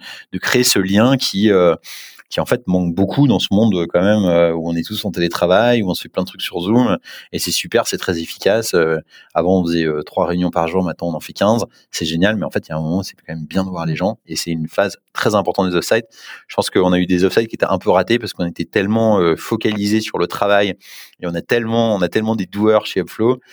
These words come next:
que, tu sais, t'as vraiment ce moment où on a passé quarante-huit heures ensemble et, euh,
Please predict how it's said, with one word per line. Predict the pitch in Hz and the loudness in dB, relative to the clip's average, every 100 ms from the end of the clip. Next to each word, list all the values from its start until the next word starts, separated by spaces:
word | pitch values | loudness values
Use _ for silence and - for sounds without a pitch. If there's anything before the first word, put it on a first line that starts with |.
| - - | -20 -20
que, | - | -14
tu | - | -2
sais, | 120 | -2
t'as | 120 87 87 82 | 0 0 2 0
vraiment | 90 101 | 2 0
ce | 113 104 | 0 0
moment | 104 117 | 2 2
où | 95 | 2
on | |
a | 92 90 | 0 2
passé | 95 - 95 | -2 -2 -2
quarante-huit | 110 117 113 107 | 0 0 -2 0
heures | 104 | 2
ensemble | 107 120 131 104 | 2 2 2 2
et, | 87 | 0
euh, | 87 | 0